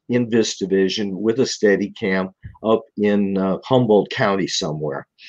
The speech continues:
And we're running them, you know, and running them and running them. And all of a sudden,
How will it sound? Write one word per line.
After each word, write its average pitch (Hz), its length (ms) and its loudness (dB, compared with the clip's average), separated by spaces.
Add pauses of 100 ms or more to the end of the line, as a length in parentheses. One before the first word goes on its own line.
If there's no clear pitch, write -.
(500)
And 120 180 4
we're 120 140 6
running 143 460 6
them, 123 380 2 (340)
you 110 100 0
know, 104 320 2
and 98 220 -4
running 117 340 0
them 104 240 0
and 98 100 -2
running 110 380 -4
them. 98 220 -6
And 98 180 -10
all 120 220 6
of 190 40 -4
a - 40 -8
sudden, 101 480 2